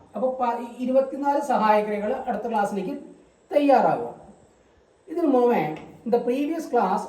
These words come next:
I have explained so many things to you. അതിൽ നിന്ന് താഴെ ഞാൻ പറയുന്ന ചില ചോദ്യങ്ങൾ, ഈ ബോർഡിൽ കാണുന്ന ചില ചോദ്യങ്ങളുടെ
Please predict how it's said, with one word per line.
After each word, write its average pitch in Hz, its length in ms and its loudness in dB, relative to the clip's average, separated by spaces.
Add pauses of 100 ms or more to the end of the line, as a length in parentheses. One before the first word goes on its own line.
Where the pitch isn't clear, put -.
(200)
I 208 80 -2
have 220 240 0
explained 226 460 -4
so 226 140 0
many 226 200 -2
things 226 240 -6
to 226 140 0
you. - 200 0 (1200)
അതിൽ 233 320 4
നിന്ന് 165 420 -2 (640)
താഴെ 254 440 2
ഞാൻ 247 340 -2
പറയുന്ന 226 340 0
ചില 240 260 -2
ചോദ്യങ്ങൾ, 190 360 -2
ഈ 254 80 -4
ബോർഡിൽ 208 340 -2
കാണുന്ന 202 280 -4
ചില 226 160 -6
ചോദ്യങ്ങളുടെ 226 840 -2